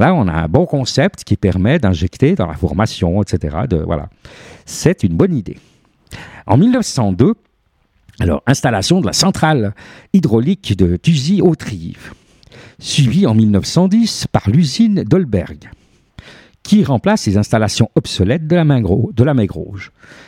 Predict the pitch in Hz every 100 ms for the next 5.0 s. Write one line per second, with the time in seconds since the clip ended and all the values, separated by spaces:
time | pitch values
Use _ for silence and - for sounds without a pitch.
0 | - - - 127 113 90 113 98 151 110
1 | 104 123 92 90 90 92 101 107 107 90
2 | 117 143 165 170 170 113 101 - 123 117
3 | 98 113 110 120 160 - 120 139 113 107
4 | 92 143 131 - 98 85 95 113 110